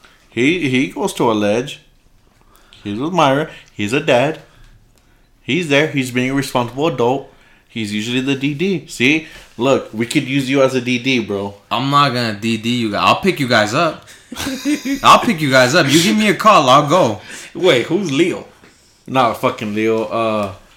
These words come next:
Speaker 1: the fuck is his name? Uh, Myra's boy, I forgot.
Speaker 2: Yeah, it is Leo.
Speaker 1: Yes, yes, yeah, it is Leo, yeah.
Speaker 3: That's Sonia's
Speaker 2: Sonia's
Speaker 3: boy,
Speaker 2: boy.
Speaker 3: fool.
Speaker 1: Yeah, Son-, yeah.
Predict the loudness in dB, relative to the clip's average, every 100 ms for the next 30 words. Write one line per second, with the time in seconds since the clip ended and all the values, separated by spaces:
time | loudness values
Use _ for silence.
0 | _ _ _ -14 -12 -8 -6 -4 -4 -4
1 | -6 -6 -6 -8 0 4 6 6 6 8
2 | 8 6 6 8 8 6 2 -4 0 2
3 | 4 2 0 0 -2 -4 0 2 2 4
4 | 2 2 2 4 4 4 2 2 2 2
5 | 2 2 2 2 0 4 4 6 2 2
6 | 0 0 -2 -4 -8 -4 -4 -4